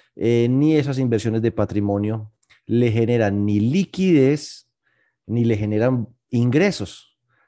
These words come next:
Por ende, deberían ser financiados con fuentes que no le saquen liquidez ni le generen costos. Es decir, es pésima idea, por ejemplo,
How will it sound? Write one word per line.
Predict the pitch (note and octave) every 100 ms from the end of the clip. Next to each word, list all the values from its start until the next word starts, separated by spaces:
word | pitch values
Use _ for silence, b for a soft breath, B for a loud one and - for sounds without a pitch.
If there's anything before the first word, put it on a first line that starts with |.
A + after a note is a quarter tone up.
| _
Por | - B2
ende, | C3 C#3
deberían | D#3 C#3+ A2+ A2+ B2+ C#3+
ser | D#3
financiados | C#3+ D#3+ C3 A2 A#2 A2+ B2+
con | - A2
fuentes | A2 A2 G#2 C3+ -
que | A#2+ G#2
no | G#2+ A2 A2 F#2 b b b -
le | G#2 G2+
saquen | - D#3 E3+ F#3 E3+
liquidez | E3+ E3 D#3+ C3 C3 C#3 -
ni | G#2 G#2+
le | G#2
generen | G2 F#2+ G2 G#2+
costos. | G#2+ D3 D3 - E2 - _ _ _ _
Es | -
decir, | A2+ A#2 G#2
es | G2
pésima | - C#3 D3+ E3+ D#3 D3+
idea, | C#3+ B2+ A#2+
por | B2 B2
ejemplo, | B2+ A#2+ G#2+ A#2 B2+ C3